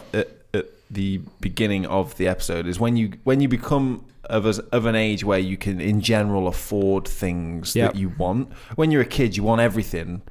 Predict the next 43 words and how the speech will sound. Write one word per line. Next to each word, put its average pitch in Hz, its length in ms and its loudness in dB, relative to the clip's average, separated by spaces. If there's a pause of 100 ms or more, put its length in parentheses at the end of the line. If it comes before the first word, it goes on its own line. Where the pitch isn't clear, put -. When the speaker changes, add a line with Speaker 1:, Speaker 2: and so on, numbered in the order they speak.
(220)
Speaker 1:
but 101 260 0
your 92 80 -10
parents 135 320 2
never 117 160 2
let 87 120 2
you 95 80 0
have 95 180 2
it, 95 80 0
or 101 200 -2
you, 117 280 4
or 104 340 4
when 113 200 4
you're 107 100 4
a 104 60 2
teenager, 110 420 2
you're 101 140 0
not 101 100 0
necessarily 98 380 0
earning 98 320 2
enough 95 360 0
to 92 120 -4
buy 95 280 2
what 95 180 -2
you 98 80 -6
want. 107 360 -2 (480)
The 123 120 4
older 147 200 6
you 120 160 4
get, 107 320 2
the 104 80 0
wiser 104 480 2
you 98 160 -2
become 92 600 -2
in 95 200 -2
general, 87 500 -2 (320)
um, 82 380 -2
and 92 140 -2
the 92 60 0
more 90 340 2
expendable 92 440 -2
cash - 340 0
you 92 100 -2
have, 85 460 -2